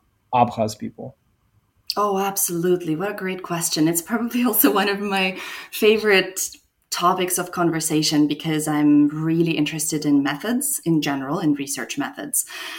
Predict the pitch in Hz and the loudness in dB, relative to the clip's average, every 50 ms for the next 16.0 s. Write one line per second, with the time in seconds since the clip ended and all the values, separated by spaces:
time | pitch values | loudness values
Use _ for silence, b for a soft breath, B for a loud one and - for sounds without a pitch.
0 | B B B B B B B - 196 190 190 - - 226 208 208 202 196 190 180 | B B B B B B B 0 2 4 4 6 8 8 10 10 10 10 8 8
1 | 175 - - - _ _ _ _ _ _ _ - 226 247 254 226 190 180 175 220 | 6 2 -2 -8 _ _ _ _ _ _ _ -2 4 6 6 6 6 4 6 8
2 | 226 247 247 240 240 233 233 - - - - - 190 233 247 - - - - - | 8 8 8 8 6 6 4 2 -2 -8 -8 -4 -2 0 2 4 4 4 4 4
3 | 214 226 254 262 247 240 214 - 185 175 - - 180 185 202 190 - 185 165 156 | 4 6 6 4 4 2 0 0 -2 -4 -4 -2 -2 0 0 0 0 0 0 -2
4 | 151 - 160 156 160 - - - 196 190 180 175 - - - 185 196 208 190 - | -2 -4 -4 -4 -4 -6 -8 -4 -2 -2 0 0 -2 -4 -2 -2 -2 -2 -2 -2
5 | - - 160 151 143 139 139 127 127 143 151 - - - 160 165 165 160 156 160 | -2 0 2 2 2 2 0 -2 -2 -2 -4 -6 -8 -6 -4 -2 0 2 2 4
6 | 156 151 156 156 B B B B B B - 202 220 226 - - 196 214 269 330 | 4 4 4 2 B B B B B B -4 0 2 2 2 2 2 2 2 2
7 | 349 - - - 311 294 277 240 226 226 214 202 202 208 - _ _ _ _ _ | 0 0 -2 0 0 2 2 2 0 0 -2 -4 -6 -8 -14 _ _ _ _ _
8 | _ _ 202 220 226 226 - - 226 220 226 - 190 185 202 220 226 226 226 226 | _ _ 0 0 2 2 2 0 0 -2 -2 -4 -4 -2 0 0 0 0 -2 -4
9 | - - - - 196 208 208 202 202 196 190 - - - _ - 175 185 180 180 | -8 -8 -4 -2 -2 -2 -2 -2 -2 -2 -2 -2 -6 -12 _ -8 -6 -4 -4 -4
10 | 180 - - - - - - - - - _ _ _ _ _ _ _ _ _ 170 | -4 -4 -4 -4 -4 -8 -10 -14 -16 -16 _ _ _ _ _ _ _ _ _ -8
11 | 202 196 - - 226 220 208 202 196 196 196 - - - B B B B B B | -6 -6 -6 -4 -2 0 0 2 2 0 0 -2 -6 -8 B B B B B B
12 | B B B B _ _ _ - 214 240 285 294 277 220 196 - 170 151 143 - | B B B B _ _ _ 4 6 8 8 8 6 4 0 0 0 0 0 0
13 | - - 139 - - - 143 135 139 143 139 160 170 170 - 180 - - 190 180 | -2 -4 -4 -4 -2 -2 -2 0 0 0 0 0 -2 -2 -2 -6 -6 -4 -4 -2
14 | 190 208 202 208 202 190 196 - 175 170 170 - - 165 165 196 220 208 - 220 | 0 2 2 2 0 -2 -2 -4 -4 -2 -2 -4 -4 0 0 0 2 2 0 0
15 | 202 190 - - 175 175 - 160 160 160 160 156 156 156 156 151 151 151 156 151 | 0 -2 -2 -4 -4 -2 0 2 2 2 4 2 2 2 4 4 4 4 2 2